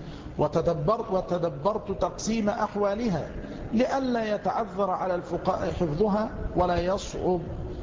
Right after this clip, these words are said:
ولا يصعب على، ولا يصعب على الحفاظ وعيها،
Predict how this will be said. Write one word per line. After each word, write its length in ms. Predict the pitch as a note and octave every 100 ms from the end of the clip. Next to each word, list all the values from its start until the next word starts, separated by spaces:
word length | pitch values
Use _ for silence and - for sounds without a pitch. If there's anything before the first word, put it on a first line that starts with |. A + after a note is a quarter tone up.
| -
ولا 220 | - F3 E3+
يصعب 560 | F3+ G3 - - E3
على، 500 | D#3 - G3 E3+ C3 - - - - - - -
ولا 520 | D#3 D3+ E3 E3+ F3 G3+
يصعب 380 | - B2 E3+
على 280 | D#3+ - G3+
الحفاظ 680 | F3+ - F3 - G3 G3 E3+
وعيها، 580 | E3+ D3+ F#3 A#3 B3+